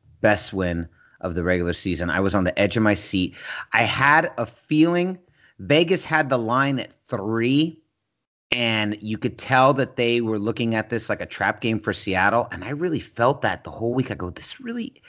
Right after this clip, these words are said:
has the makings of being a trap game." My good buddy Dustin Palmer, diehard, uh, Raiders fan, Dustin, uh, Dustin bet on the Niners. He took the, uh,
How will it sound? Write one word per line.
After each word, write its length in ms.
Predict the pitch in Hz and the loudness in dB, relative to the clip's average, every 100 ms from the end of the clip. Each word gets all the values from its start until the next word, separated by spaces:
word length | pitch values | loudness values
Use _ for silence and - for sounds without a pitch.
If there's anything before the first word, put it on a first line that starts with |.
| - - | -20 -8
has 240 | 151 139 | -2 2
the 80 | 131 | 4
makings 460 | 110 127 123 104 | 4 2 0 0
of 100 | 95 | 0
being 180 | 82 98 | 2 0
a 40 | 85 | 0
trap 320 | - 117 117 | 2 2 2
game." 180 | 98 90 | -2 0
My 120 | 95 | 0
good 220 | 131 120 | 2 2
buddy 220 | 117 110 | 4 2
Dustin 320 | 101 107 - | 2 -2 -2
Palmer, 380 | 92 104 107 101 | -2 0 2 2
diehard, 480 | 90 107 107 95 78 92 87 | 2 4 4 0 -2 -2 -2
uh, 180 | 87 | -2
Raiders 380 | 82 104 107 104 | 0 0 0 0
fan, 240 | 101 98 90 - - - - | -2 -4 -4 -14 -20 -20 0
Dustin, 540 | 117 113 - 110 98 - | 2 2 0 -4 -4 -4
uh, 380 | 87 85 80 80 | -2 -2 -2 -2
Dustin 420 | 113 120 123 87 | 0 2 2 -2
bet 400 | - 104 113 - - - - | 0 0 0 -4 -20 -10 0
on 200 | 107 123 | 2 2
the 80 | 92 | 2
Niners. 500 | 87 110 107 85 - | 2 2 2 -2 -4
He 80 | |
took 320 | 104 - - - | -2 -2 -2 0
the, 220 | 92 85 | 0 2
uh, 160 | 80 | 0